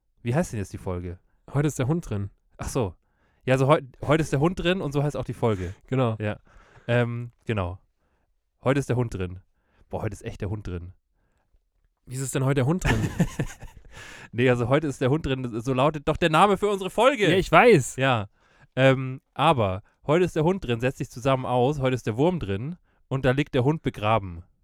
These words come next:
Speaker 2: Ja.
Speaker 1: Ja. Und, ähm, wenn man, wenn man jetzt mal den einen Teil dieser Redewendung nimmt, ähm,
Speaker 2: Welchen jetzt?
Speaker 1: den mit dem Wurm.
Speaker 2: Ja.
Speaker 1: Ähm, also da liegt der Wurm begraben.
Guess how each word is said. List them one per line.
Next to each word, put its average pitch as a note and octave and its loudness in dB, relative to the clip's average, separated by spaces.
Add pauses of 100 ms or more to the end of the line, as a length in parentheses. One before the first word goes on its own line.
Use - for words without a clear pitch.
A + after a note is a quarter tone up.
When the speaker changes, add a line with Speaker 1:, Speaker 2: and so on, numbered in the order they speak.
(120)
Speaker 2:
Ja. A2+ -4 (240)
Speaker 1:
Ja. F#2+ -8 (1160)
Und, E3+ -2 (580)
ähm, A#2+ -2 (800)
wenn A#2+ -2
man, F3 0
wenn C#3 -2
man F3+ 0
jetzt D#3 -6
mal C3+ -2 (260)
den B2+ -2
einen D3+ -4
Teil A2 -4
dieser G2 -6
Redewendung F#2 -6
nimmt, A2 -6 (520)
ähm, G2+ -2
Speaker 2:
Welchen G#2 0
jetzt? G2 -8 (260)
Speaker 1:
den A#2+ 0
mit A2+ -4
dem G#2 -4
Wurm. G#2 2 (180)
Speaker 2:
Ja. A2 -4 (340)
Speaker 1:
Ähm, G#2+ -2 (220)
also G#2+ -8
da A2+ -2
liegt B2 -2
der G#2+ -2
Wurm C3 2
begraben. F#2 -4